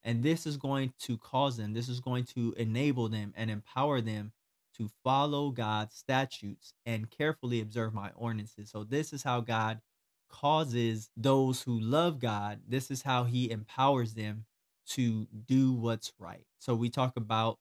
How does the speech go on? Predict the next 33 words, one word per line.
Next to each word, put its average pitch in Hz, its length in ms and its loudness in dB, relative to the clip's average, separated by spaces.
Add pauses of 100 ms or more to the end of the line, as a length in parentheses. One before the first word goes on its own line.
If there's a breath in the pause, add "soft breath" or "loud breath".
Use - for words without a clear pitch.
that 107 260 0
struggle 131 640 2
and 120 160 0
frustration 120 720 0
we 113 140 2
feel 117 440 0 (140)
from 113 400 0 (280)
the 110 80 -2
desires 120 680 4
that 110 180 -2
come 117 180 -4
within 143 380 -2
us 110 380 -4
or 110 160 0
that 110 260 2 (140)
just 107 440 -4
naturally 117 640 2
come. 120 500 -4 (460)
And 113 140 0
that's 120 220 2
because 127 420 -2
of 113 120 -4
the 107 280 -2 (100)
na-, 127 340 0 (120)
natural, 135 720 0
unfortunate 123 680 -4
condition 113 840 -2
of 110 400 -4
sin, 113 640 -2 (340)
of 107 140 -8
rebellion, 113 880 2
of 110 200 -10
corruption. 113 800 -2